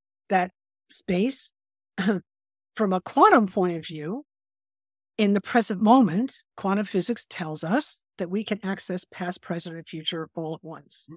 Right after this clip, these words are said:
<clears throat> And there's no limitation on,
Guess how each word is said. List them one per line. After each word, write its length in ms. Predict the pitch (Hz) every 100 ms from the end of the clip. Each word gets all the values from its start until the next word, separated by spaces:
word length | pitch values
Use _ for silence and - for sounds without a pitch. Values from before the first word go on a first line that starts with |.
| -
<clears throat> 440 | 214 - 208 - -
And 120 | 185
there's 160 | 180 185
no 160 | 214 220
limitation 840 | 214 214 190 240 247 - 175 175
on, 400 | 170 170 170 175